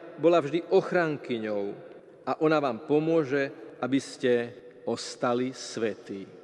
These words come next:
Oproti obrazu matky Terezy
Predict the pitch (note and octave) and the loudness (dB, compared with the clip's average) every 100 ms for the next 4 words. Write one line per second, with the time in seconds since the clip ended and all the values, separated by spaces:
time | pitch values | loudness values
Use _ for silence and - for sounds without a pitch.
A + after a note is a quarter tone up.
0 | - - - - - F#3 A#3+ G3 F#3 F3 | -20 -20 -20 -8 -2 4 6 6 2 2
1 | F#3+ A#3 D3+ B2+ C#3 - - - C3+ C3 | 4 4 4 0 0 -2 -6 -2 2 2
2 | C3 A2+ D3+ | 2 0 -4